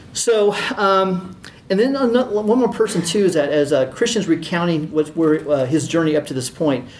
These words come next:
he mentions obstinate and pliable. So here's pliable again, all right?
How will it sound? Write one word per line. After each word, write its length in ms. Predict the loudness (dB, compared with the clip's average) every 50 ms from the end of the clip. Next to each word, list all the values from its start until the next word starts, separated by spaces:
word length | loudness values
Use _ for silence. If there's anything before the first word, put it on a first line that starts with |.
| -20 -10
he 140 | -4 0 2
mentions 400 | 2 2 2 2 0 0 -2 -2
obstinate 480 | -2 -2 -2 0 -2 -2 -4 -4 -4 -4
and 100 | -6 -6
pliable. 480 | -2 0 2 2 2 2 0 -4 -4
So 80 | -2 0
here's 180 | 0 0 0
pliable 480 | -2 -4 -2 0 2 2 2 2 0 -2
again, 280 | -2 -4 -8 -10 -10 -8
all 80 | -4 -2
right? 200 | 0 0 0